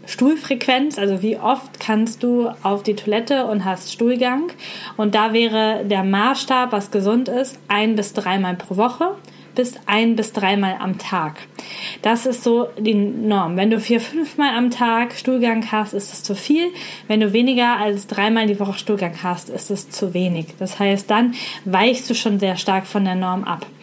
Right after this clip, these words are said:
Außerdem sollte dein Stuhl bei den aller, allermeisten Stuhlgängen, die du hast, fest und geformt sein. Das bedeutet, dass du den gut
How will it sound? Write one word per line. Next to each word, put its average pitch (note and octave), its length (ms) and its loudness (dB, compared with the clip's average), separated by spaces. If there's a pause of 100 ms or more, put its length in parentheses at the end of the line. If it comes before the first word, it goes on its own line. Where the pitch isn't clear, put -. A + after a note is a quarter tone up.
(380)
Außerdem C#4 440 4
sollte A3 240 2
dein F3 240 -2
Stuhl B3 600 0 (280)
bei F#3 220 -2
den F#3 220 -6
aller, C4 400 0
allermeisten A3 960 2
Stuhlgängen, B3 840 2
die A3+ 100 2
du F#3+ 260 -2
hast, B3 280 0 (460)
fest A#3+ 420 2
und G3+ 220 -4
geformt G3 580 0
sein. - 320 -8 (420)
Das A3+ 200 -2
bedeutet, A#3 720 2 (420)
dass A3+ 360 0 (340)
du G#3+ 100 2
den G3+ 220 2
gut D#4+ 320 2